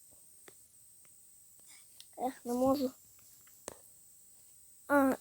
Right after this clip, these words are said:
точно, там, там, де купа всіх різних блоків, там маленьких, по яких треба стрибати. Це було з телевізора, це був такий канал, там, де це, це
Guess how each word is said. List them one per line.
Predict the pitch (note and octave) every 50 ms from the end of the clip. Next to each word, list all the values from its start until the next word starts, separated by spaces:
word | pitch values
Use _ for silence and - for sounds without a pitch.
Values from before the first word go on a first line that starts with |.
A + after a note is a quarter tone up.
| - - -
точно, | C4 C4+ C4 C4 - - A#3 A3+ A#3
там, | A#3 - - C4 C#4 C4+ C4
там, | C4 - C4 C4 B3+
де | C4 - B3 B3 B3 A#3+ - - - - -
купа | - C#4 C4+ - - C#4 C4+ C4 B3 -
всіх | C#4 D4+ - - - - - - - - - B3+ C4 C4 - - - - - - - - - - - -
різних | - A#3 B3 A#3 A#3 A#3+ A#3+ A#3+ - -
блоків, | - A3+ A#3+ C4 A3+ A#3 A#3 A#3 B3 C4+ F4+ A#4+ C5 C5+ B4+ - - - F4 D#4+ D4+ - - -
там | - B3+
маленьких, | B3+ B3 B3 B3 A#3+ A#3+ A#3 A#3+ C#4 - - - - - - - - - - A3 A#3+ A#3 - - - -
по | - A3
яких | A#3 A#3 A#3+ - A#3 A#3+ C4 - - -
треба | A3+ A3+ - - B3+
стрибати. | C4 - - - - - - - B3 B3 B3+ - A#3 A3+ A3+ A3+ - - - C#4+ - - - - - - -
Це | - - C#4
було | C4 C4 C#4+ D4+ D4+ D4+ D4+ D4
з | D4 -
телевізора, | - - D4+ D4+ D4 D4+ D4 C#4+ C#4 C4+ C4+ D4 D4 B3+ B3 A#3+ A#3+ - - - - - - - - - - - - -
це | C#4+
був | B3+ C4 C4+ C4
такий | - - D4+ - - C#4
канал, | C4 - - C4 B3 B3 A#3+ A#3 A3+ A3+ C4+ - - - - - -
там, | - A#3+ A#3+ A#3 A3+
де | A3 A3+ A3 - - - -
це, | - - B3 B3 B3+ B3+ B3+ - - - - - - - - - - - - - -
це | - - B3+ B3+ B3+ B3+ B3 B3